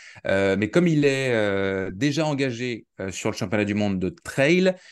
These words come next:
les quatre Français sélectionnés pour les mondiaux sont les garçons, euh, qui, euh,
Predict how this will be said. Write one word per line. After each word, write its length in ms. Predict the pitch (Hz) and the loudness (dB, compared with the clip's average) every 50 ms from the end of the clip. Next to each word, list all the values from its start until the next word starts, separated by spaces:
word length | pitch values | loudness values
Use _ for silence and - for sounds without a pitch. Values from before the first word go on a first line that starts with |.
| - - _ | -20 -16 _
les 200 | - 98 98 - | -8 -8 -8 -4
quatre 220 | - 196 175 - | 0 0 0 0
Français 320 | - - 156 147 - 151 135 | 0 -2 -2 -2 0 -2 -2
sélectionnés 560 | - 135 127 117 - - - 117 113 117 113 | -2 -4 -4 -6 -6 -6 -6 -6 -4 -4 -6
pour 220 | 113 - 104 104 | -6 -6 -6 -4
les 160 | 101 104 101 | -2 -2 -2
mondiaux 360 | 101 98 98 101 101 113 139 143 | -2 -4 -6 -6 -2 -2 -2 -2
sont 160 | - - 110 | -2 -4 -4
les 280 | 104 98 98 98 98 | -2 -2 -2 -2 -2
garçons, 480 | 98 98 90 - - - 135 139 143 139 - _ - - _ - - | -2 -4 -4 -4 -6 -6 -6 -6 -6 -8 -10 _ -20 -20 _ -8 -4
euh, 240 | - 95 95 95 95 | -2 -2 -2 -2 -4
qui, 420 | - - - - 104 98 95 95 | -6 -10 -12 -8 -4 0 2 2
euh, 380 | 92 90 90 87 87 90 90 | 2 4 4 2 2 2 0